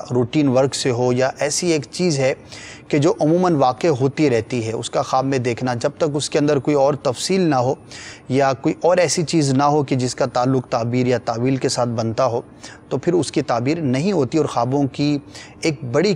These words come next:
قسم ایسی ہے اور بڑی کثرت سے اس طرح کے خواب نظر آتے ہیں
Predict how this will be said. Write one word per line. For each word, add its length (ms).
قسم 320
ایسی 360
ہے 140
اور 240
بڑی 300
کثرت 340
سے 120
اس 120
طرح 140
کے 140
خواب 220
نظر 240
آتے 240
ہیں 60